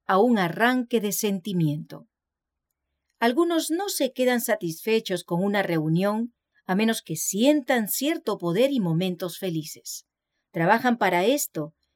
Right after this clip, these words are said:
y despiertan sentimientos de excitación, pero la influencia de tales reuniones no es benéfica.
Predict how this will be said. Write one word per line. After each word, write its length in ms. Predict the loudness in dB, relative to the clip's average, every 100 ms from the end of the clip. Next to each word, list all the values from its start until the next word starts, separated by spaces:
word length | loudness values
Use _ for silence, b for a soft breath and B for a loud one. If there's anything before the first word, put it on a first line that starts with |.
| _
y 120 | 2
despiertan 560 | 4 4 2 2 2 -2
sentimientos 840 | -2 -4 -4 -2 2 2 2 0
de 80 | 0
excitación, 800 | -2 -4 -4 -4 -2 -4 -4 -12 _ _ _ _
pero 180 | 4 4
la 80 | 6
influencia 760 | 2 0 0 4 4 2 0 -2
de 100 | 0
tales 320 | 0 0 0
reuniones 760 | 2 2 2 2 0 -4 -12 _ _ -2
no 300 | 2 2 2
es 180 | 2 0
benéfica. 680 | -2 -2 -6 -14 -16 -16